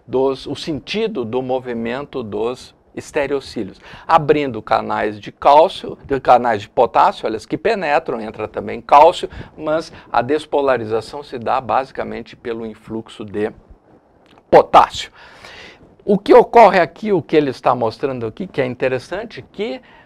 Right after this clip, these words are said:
o receptor auditivo também se adapta simplesmente por uma alteração da membrana desses estereocílios. Há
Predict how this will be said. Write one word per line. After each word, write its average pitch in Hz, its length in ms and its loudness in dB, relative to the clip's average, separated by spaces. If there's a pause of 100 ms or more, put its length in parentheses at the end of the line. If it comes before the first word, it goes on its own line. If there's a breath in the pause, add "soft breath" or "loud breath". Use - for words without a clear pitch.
(140 soft breath)
o 196 160 4
receptor 185 680 -2
auditivo 139 720 -6
também 151 400 -4
se - 180 -10
adapta 156 760 0 (300 loud breath)
simplesmente 226 920 -4
por 247 460 0 (240 loud breath)
uma 202 440 0
alteração 185 880 -2
da 202 160 0
membrana 180 960 0
desses 123 400 -2
estereocílios. 113 920 -4 (720 loud breath)
Há 226 380 6